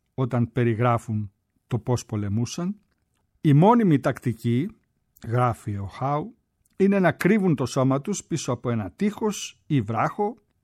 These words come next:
και να πυροβολούν καλυμμένοι. Έχουν πιστόλια,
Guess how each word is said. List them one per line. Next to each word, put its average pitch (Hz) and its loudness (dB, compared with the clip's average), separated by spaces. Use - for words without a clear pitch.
και 233 -4
να 180 2
πυροβολούν 131 0
καλυμμένοι. 98 -4
Έχουν 180 0
πιστόλια, 143 0